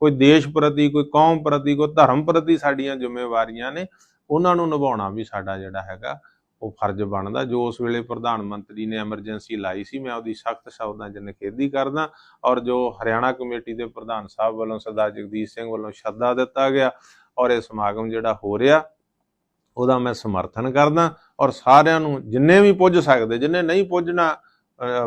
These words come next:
ਵਿਰੋਧ ਕਰਨਾ ਛੱਡੋ, ਨਹੀਂ ਪੁੱਜਣਾ ਉਹਨਾਂ ਦੀ ਮਰਜ਼ੀ, ਪਰ ਮੈਂ ਸਾਰਿਆਂ ਨੂੰ ਅਪੀਲ ਕਰਦਾ ਕਿ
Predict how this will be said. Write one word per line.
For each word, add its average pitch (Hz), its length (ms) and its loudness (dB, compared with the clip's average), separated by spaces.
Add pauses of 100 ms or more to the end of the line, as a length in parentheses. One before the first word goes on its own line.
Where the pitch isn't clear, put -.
(120)
ਵਿਰੋਧ 185 360 6
ਕਰਨਾ 160 300 4
ਛੱਡੋ, 143 480 -6
ਨਹੀਂ 147 180 -8
ਪੁੱਜਣਾ 143 360 -6
ਉਹਨਾਂ 143 200 -6
ਦੀ 143 80 -4
ਮਰਜ਼ੀ, 123 360 -2
ਪਰ 160 180 -4
ਮੈਂ 143 240 -4
ਸਾਰਿਆਂ 185 500 6
ਨੂੰ 151 220 -2 (480)
ਅਪੀਲ 151 380 6
ਕਰਦਾ 127 460 -4
ਕਿ 151 200 -10